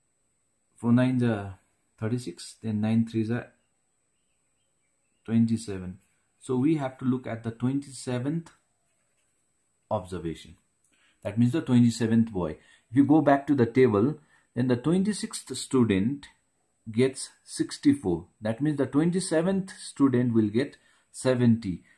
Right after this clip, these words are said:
So seventy is the upper quartile. So here the minimum max was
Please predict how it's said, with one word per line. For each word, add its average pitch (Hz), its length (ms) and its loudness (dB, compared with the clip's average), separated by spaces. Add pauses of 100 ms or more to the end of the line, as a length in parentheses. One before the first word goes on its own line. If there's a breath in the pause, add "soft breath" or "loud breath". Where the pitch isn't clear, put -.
So 113 120 -6
seventy 180 960 0
is 117 360 2
the 117 380 2
upper 123 480 -2 (500)
quartile. 78 460 -6 (380)
So 170 180 2
here 175 460 6 (640)
the 120 120 2
minimum 160 540 4
max 131 400 -2
was 107 380 0